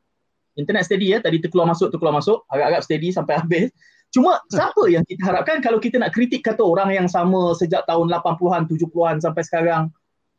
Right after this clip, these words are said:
A-, apa choice yang kita ada? Itulah dia, congak-congak, itulah senarai ini nama, inilah nama-nama yang kalau nak menggantikan Tan Sri Muhyiddin pun,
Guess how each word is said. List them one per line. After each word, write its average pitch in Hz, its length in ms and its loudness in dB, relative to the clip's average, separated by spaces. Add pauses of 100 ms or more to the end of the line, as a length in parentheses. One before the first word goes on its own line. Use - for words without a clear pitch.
(200)
A-, - 160 -4
apa - 260 -2
choice 294 280 0
yang 240 100 6
kita 226 160 0
ada? 320 160 2
Itulah 277 380 2
dia, 311 240 2
congak-congak, 254 580 2
itulah 226 320 -2
senarai 160 400 0
ini 151 140 0
nama, 196 180 2
inilah 180 400 2
nama-nama 143 560 -2
yang 156 160 0
kalau 156 220 0
nak 147 100 0
menggantikan 131 720 0 (420)
Tan 139 140 -2
Sri 143 160 2
Muhyiddin 139 400 4
pun, 151 320 0